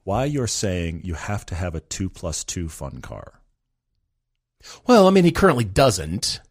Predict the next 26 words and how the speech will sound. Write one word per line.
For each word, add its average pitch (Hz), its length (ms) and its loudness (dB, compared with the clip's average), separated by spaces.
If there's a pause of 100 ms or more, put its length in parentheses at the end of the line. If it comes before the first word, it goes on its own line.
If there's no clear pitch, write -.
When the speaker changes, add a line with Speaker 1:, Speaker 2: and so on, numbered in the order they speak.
(140)
Speaker 1:
I 123 120 0
know. 123 360 4
And 110 100 -2
Speaker 2:
So 170 80 6
Speaker 1:
I'm, 160 40 8
Speaker 2:
it's - 100 4
a 135 60 0
Speaker 1:
and 120 80 2
I'm 113 100 2
Speaker 2:
total 185 360 4
opposite 143 460 0
for 98 140 -2
him, 92 140 -2
Speaker 1:
Totally. 139 220 4 (140)
Speaker 2:
right? - 220 -2
Speaker 1:
But, 131 220 0
but 135 360 0
that's 143 200 2
the 143 80 -4
thing. 123 300 0 (300)
Why 135 260 0
you 147 160 2
didn't 123 220 -2
just 110 240 0
say 107 120 0
two-seater. 98 580 -4